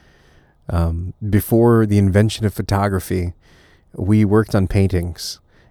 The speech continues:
And before the invention of paintings, we worked on cave paintings. Because we can read written accounts, but written accounts don't tell you the whole story. They don't even tell you how accurate something is.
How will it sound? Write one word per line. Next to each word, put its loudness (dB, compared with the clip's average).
And -2
before 0
the 2
invention 2
of -2
paintings, 0
we 0
worked 0
on -2
cave -2
paintings. -10
Because 2
we 2
can 4
read 2
written 2
accounts, -2
but -6
written -2
accounts 0
don't 0
tell 2
you 4
the 4
whole -4
story. -4
They 2
don't 4
even 4
tell 4
you 4
how 2
accurate -2
something -4
is. -10